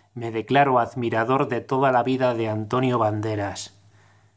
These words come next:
desde los tiempos de Átame, incluso desde antes.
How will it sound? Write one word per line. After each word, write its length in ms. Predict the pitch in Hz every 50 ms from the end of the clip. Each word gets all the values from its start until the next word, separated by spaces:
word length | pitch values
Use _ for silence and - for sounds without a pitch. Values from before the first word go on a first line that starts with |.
| _ _ _ _ _ _ _ _ _ _
desde 380 | - 113 117 101 95 110 113 110
los 260 | 110 110 107 - -
tiempos 560 | - 135 135 135 139 135 135 139 127 110 110
de 140 | 113 120 123
Átame, 640 | 123 123 - 123 117 117 113 113 107 104 95 92 - _ _ _ _ _ _ _ _ _ _ _ _
incluso 560 | - 110 107 104 113 113 117 - - 123 123
desde 360 | 117 117 113 101 98 110 117 120
antes. 640 | 120 113 110 107 101 98 92 90 - - - -